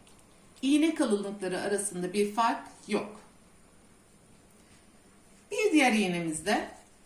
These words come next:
kalın iplerde kullandığımız iğne. Şöyle göstereyim. Bunun da içinden yine üç farklı kalınlıkta iğne çıkar.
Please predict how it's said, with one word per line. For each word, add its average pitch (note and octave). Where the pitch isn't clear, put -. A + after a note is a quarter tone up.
kalın D#4+
iplerde E3+
kullandığımız E3+
iğne. E3+
Şöyle D#3+
göstereyim. C#3
Bunun F#4
da F4
içinden G3
yine F3
üç D#4
farklı A3+
kalınlıkta F#3
iğne D#3+
çıkar. A3